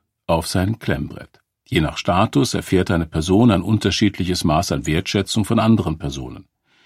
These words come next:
Die gemeinsam geteilten Wertvorstellungen sind damit die Referenz, an der sich die Menschen orientieren. Jeder möchte, so weit wie möglich, die gesellschaftliche Rangfolge nach oben klettern, um einen möglichst angesehenen Status zu ergattern.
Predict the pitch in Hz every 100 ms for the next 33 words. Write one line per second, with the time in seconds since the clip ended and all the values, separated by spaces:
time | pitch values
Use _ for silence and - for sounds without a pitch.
0 | _ _ - 110 120 165 175 131 113 90
1 | 85 82 _ 92 85 120 110 143 151 156
2 | 117 101 113 - 113 110 - 113 113 117
3 | 107 104 98 90 98 95 - 90 73 69
4 | - 95 - 78 80 131 156 - 113 95
5 | 92 98 101 101 - 98 98 90 85 -
6 | 107 92 95 104 104 - - - - _
7 | _ _ 98 127 143 117 113 - 113 92
8 | 101 85 82 - 78 85 151 156 143 -
9 | - _ _ _ _ 85 90 82 87 107
10 | 113 90 90 - 82 85 120 - 113 104
11 | 95 78 - 135 147 139 127 123 127 123
12 | 120 117 117 120 120 110 113 127 - -
13 | 147 135 117 87 87 78 80 - 85 71
14 | - 98 - - - - - - 90